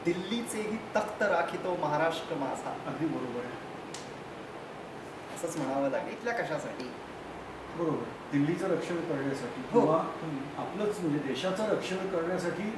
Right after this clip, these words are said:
Speaker 2: हे केलं होतं.
Speaker 1: हो.
Speaker 2: आणि मलाही असं वाटतं, वैयक्तिक मत आहे
Speaker 1: हम्म.
Speaker 2: की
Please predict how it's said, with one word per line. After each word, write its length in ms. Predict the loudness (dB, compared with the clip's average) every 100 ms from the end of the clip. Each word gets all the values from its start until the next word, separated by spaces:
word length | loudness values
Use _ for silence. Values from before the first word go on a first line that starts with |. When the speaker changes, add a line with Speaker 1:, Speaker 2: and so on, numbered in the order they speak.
| -6 -6
Speaker 2:
हे 100 | -2
केलं 240 | 0 2 0
होतं. 960 | 0 -4 -8 -10 -10 -10 -10 -8 -4
Speaker 1:
हो. 160 | -2 -2 -4 -10 -10 -10 -8
Speaker 2:
आणि 140 | -2 4
मलाही 300 | 4 6 4
असं 200 | 4 4
वाटतं, 260 | 4 4
वैयक्तिक 460 | 4 6 6 4 -2 0
मत 240 | 0 0
आहे 80 | -2
Speaker 1:
हम्म. 360 | -4 -4 -2 -2 -4 -8 -10 -10 -10 -10 -2
Speaker 2:
की 360 | 2 2 0